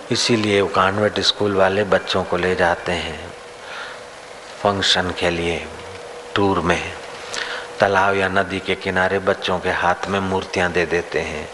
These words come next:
किसी के हाथ में शिव की तो किसी के हाथ में राम की, किसी के हाथ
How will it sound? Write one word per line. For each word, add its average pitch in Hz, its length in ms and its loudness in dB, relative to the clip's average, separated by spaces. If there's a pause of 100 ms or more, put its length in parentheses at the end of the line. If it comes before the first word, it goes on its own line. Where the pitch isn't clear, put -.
(420)
किसी 110 280 2
के 101 140 2
हाथ 92 260 4
में 101 160 0
शिव 101 280 0
की 104 180 -4
तो 98 140 0
किसी 101 320 -2
के 95 140 0
हाथ 90 160 4 (160)
में 95 100 2
राम 90 340 2
की, 85 240 -6 (400)
किसी 107 280 0
के 101 120 0
हाथ 95 120 6